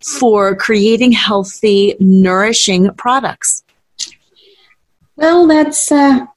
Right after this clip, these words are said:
Speaker 2: I would say, quite easy <laughs>
Speaker 1: Good.
Speaker 2: to do. I am, I was born in Croatia, so I'm a native Croatian, um, woman that has been raised my, in my early years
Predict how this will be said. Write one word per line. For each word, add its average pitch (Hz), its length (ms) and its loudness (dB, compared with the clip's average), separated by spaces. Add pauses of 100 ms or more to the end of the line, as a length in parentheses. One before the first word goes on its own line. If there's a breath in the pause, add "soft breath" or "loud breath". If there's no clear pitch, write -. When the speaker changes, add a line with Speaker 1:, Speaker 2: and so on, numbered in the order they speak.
Speaker 2:
I 233 80 0
would 226 160 0
say, 214 320 0
quite 208 320 -4
easy 208 400 2
<laughs> - 280 -6 (600 loud breath)
Speaker 1:
Good. - 120 -4
Speaker 2:
to 220 120 -2
do. 208 460 0 (640 loud breath)
I 254 160 0
am, 359 640 4
I 254 180 0
was 294 160 4
born 240 340 0
in 226 120 2
Croatia, 196 520 0
so 208 140 -2
I'm 214 240 2
a 208 60 2
native 208 580 2
Croatian, 196 880 0 (240)
um, 185 540 -4 (540)
woman 190 640 2 (800)
that 226 340 0
has 226 200 -2
been 220 200 2
raised 214 640 2
my, 202 320 2
in 208 360 0
my 202 200 0
early 240 400 2
years 190 880 2